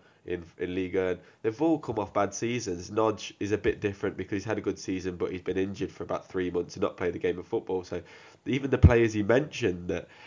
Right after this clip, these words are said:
have a-, who actually played in the Euros, none of them are in form at all. It's like you said, like I just said, it's like a different country. It's crazy.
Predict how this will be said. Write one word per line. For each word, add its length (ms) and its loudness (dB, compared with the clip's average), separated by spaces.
have 200 0
a-, 200 4
who 160 4
actually 240 0
played 240 6
in 100 2
the 140 0
Euros, 320 0
none 160 4
of 120 -2
them 140 0
are 160 4
in 280 0
form 360 0
at 160 -6
all. 260 -2
It's 180 -8
like 280 -4
you 80 -8
said, 280 -8
like 220 2
I 40 -2
just 160 -4
said, 180 -4
it's 140 -6
like 220 -8
a 100 -18
different 340 -8
country. 400 -6
It's 100 -14
crazy. 640 -8